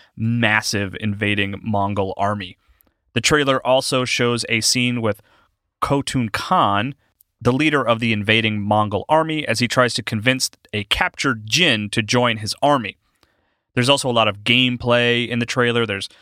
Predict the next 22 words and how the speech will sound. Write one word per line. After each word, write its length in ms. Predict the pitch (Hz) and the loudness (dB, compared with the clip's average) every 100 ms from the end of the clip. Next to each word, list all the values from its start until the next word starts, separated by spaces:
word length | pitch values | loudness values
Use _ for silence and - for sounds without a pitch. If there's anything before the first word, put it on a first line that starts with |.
| _ | _
stealth 460 | - - 131 120 - | -4 2 2 2 -2
killing 480 | - 123 117 117 107 | -2 0 2 0 -2
and 80 | |
horseback 560 | - 135 123 - 117 113 | -2 0 0 2 2 2
riding. 480 | 123 113 117 113 107 - - - _ - | 2 2 2 0 -2 -12 -20 -20 _ -4
It 100 | 123 | 0
seems 460 | - - 214 214 | 2 2 0 2
like 160 | 208 190 _ | 2 2 _
the 140 | 147 | -2
story 500 | 135 - 139 135 135 | 0 2 2 2 0
is 140 | 131 110 | -2 -2
going 220 | 127 123 | -2 -2
to 80 | 117 | -2
be 100 | 117 | 0
about 320 | 113 104 113 | 2 0 -2
Jin 460 | 104 113 117 131 - _ _ | -2 0 2 -2 -6 _ _
seeking 480 | - 135 123 113 101 | 0 0 2 -2 0
vengeance 580 | 104 120 107 107 101 - | 0 0 0 -2 -4 -2
against 420 | 113 107 110 - | -2 0 -2 -2
the 80 | 110 | -2
Mongol 600 | 104 104 107 104 101 92 131 | 0 2 2 0 -4 -2 2
army, 440 | 127 127 123 | 2 2 0